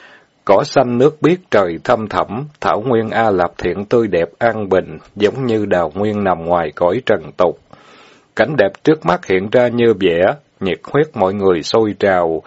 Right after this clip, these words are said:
đến cả Hồ Bất Quy vốn là người trầm ổn như vậy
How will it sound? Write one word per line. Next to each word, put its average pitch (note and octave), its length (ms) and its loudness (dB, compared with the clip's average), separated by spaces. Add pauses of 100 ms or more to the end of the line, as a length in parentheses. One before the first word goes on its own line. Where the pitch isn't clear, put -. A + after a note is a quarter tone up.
(380)
đến D#3+ 240 2
cả F#2+ 180 4
Hồ F#2+ 260 2
Bất B2 220 2
Quy A#2 280 4
vốn D3+ 200 2
là G2 160 2
người F2+ 340 2
trầm F2 240 0
ổn F2 240 2
như A2+ 260 4
vậy E2+ 200 2